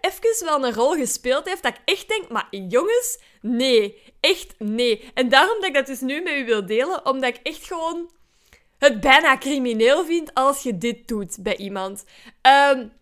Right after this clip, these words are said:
dus voilà. <laughs> De aflevering gaat over wanneer is het genoeg? Wanneer, hè, of, of, ehm,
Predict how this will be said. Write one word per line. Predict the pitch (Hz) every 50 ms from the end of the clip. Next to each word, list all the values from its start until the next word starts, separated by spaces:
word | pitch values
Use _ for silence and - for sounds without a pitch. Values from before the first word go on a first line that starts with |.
| _ _ _ _ _ _ _ - - - - - - - _
dus | - 311 349 -
voilà. | - 240 185 202 214 294 370 - - - - - - - - - 302 - - 262
<laughs> | 277 220 302 285 247 285 359 392 403 381 359 320 277 - 233 233
De | 311 -
aflevering | - 392 427 440 403 427 392 403 392 370 392 392 330 269 262
gaat | - 311 285 254 320 - - - _
over | - 302 320 359 392 453 - -
wanneer | - 240 202 175 240 247 277 381 381 330 339 427 440 - - -
is | 330 320 -
het | 254 269 262 -
genoeg? | - - 254 226 220 202 190 - - - - - - - _ _ _
Wanneer, | 208 196 180 247 269 349 392 349 370 453 480 480 - - _ _ _ _ _ _ _ _
hè, | - 320 403 427 - -
of, | 285 -
of, | - 294 285 285 - _ _ _ _ _ _ _ _ 208 175 _ _ _ _ _ _ _
ehm, | - 269 262 262 247 247 240 233